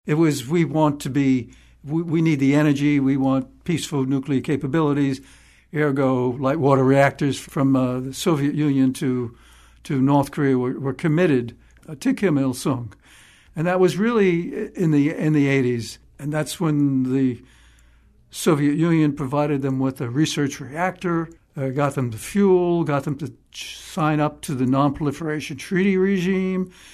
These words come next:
with the monitors that would be coming in, I A E A monitors and so forth. That's the Soviet Union and North Korea. But I still think in the back of Kim Il-sung's mind, sure, peaceful nuclear, but aspiring to nuclear weapons capability,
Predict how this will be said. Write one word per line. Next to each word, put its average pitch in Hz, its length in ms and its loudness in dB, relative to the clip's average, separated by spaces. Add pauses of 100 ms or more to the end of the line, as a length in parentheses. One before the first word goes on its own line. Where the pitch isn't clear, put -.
(460)
with 135 220 -2
the - 60 -6
monitors 151 540 0
that 135 140 -2
would 127 140 -4
be 131 120 0
coming 135 340 -4
in, 156 140 -2
I 143 180 -2
A 139 60 -2
E 143 260 0
A 131 100 0
monitors 170 520 0
and 165 100 -6
so 165 160 -4
forth. 143 180 -6
That's 370 260 -6
the 160 100 -6
Soviet 170 460 -2
Union 147 480 0
and 135 180 -2
North 139 320 0
Korea. 127 480 -4 (220)
But 175 100 -4
I 156 100 2
still 196 280 2
think 185 240 0
in 151 80 0
the 143 80 0
back 151 280 -2
of 185 120 -6
Kim 165 180 0
Il-sung's 139 380 -4
mind, 170 440 0 (140)
sure, - 220 -6
peaceful 147 400 -4
nuclear, 165 380 -2
but 170 180 -6
aspiring 160 680 2
to 139 240 -2 (200)
nuclear 147 320 -2
weapons 127 320 -6
capability, - 640 -16